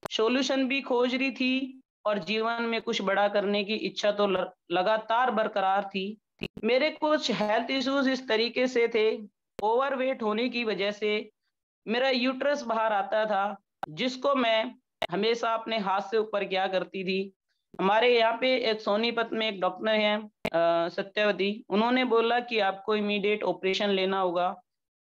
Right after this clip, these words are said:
otherwise आपको problem हो जाएगी। मुझे नीचे बैठने में problem होती थी, उस समय दोस्तों मेरी वो condition थी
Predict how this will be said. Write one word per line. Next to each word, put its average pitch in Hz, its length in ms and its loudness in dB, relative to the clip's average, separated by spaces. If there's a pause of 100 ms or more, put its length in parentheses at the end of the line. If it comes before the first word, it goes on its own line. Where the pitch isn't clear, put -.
otherwise 208 440 0
आपको 196 260 -2
problem 190 400 0
हो 175 120 0
जाएगी। 147 500 -4 (280)
मुझे 185 240 0
नीचे 226 320 0
बैठने 233 340 0
में 226 200 0
problem 208 380 0
होती 214 300 0
थी, 208 400 0 (840)
उस 240 200 0
समय 269 300 2
दोस्तों 262 560 0
मेरी 233 240 -2
वो 240 200 0
condition 247 580 -2
थी 247 460 -4